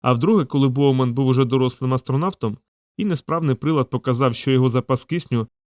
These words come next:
вичерпається ще до того, як він досягне безпечного прихистку.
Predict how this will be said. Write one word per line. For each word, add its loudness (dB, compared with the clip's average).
вичерпається -2
ще -2
до 0
того, -2
як 0
він 2
досягне 0
безпечного -2
прихистку. -10